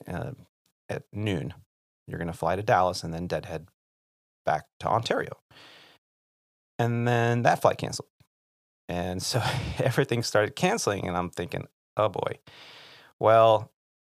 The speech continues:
long story short, I ended up deadheading out of Austin around three P M and landing in Los Angeles around the same time, a little after three. And then I had to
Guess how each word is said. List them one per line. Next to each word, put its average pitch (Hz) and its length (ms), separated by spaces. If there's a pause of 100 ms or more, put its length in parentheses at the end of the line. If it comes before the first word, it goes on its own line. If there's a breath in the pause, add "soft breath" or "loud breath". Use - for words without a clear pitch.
(180)
long 117 240
story 110 260
short, 107 400
I 107 120
ended 101 200
up 90 140
deadheading 92 600 (120)
out 95 300
of 92 320
Austin 87 440
around 82 280
three 95 180
P 85 180
M 82 320 (120)
and 82 280
landing 87 360
in 82 160
Los 85 200
Angeles 85 640 (1000 loud breath)
around 101 360
the 92 80
same 80 280
time, - 380
a - 40
little 87 160
after 80 240
three. 78 360 (140)
And 78 400 (720)
then 92 160
I 92 60
had 92 260
to 78 360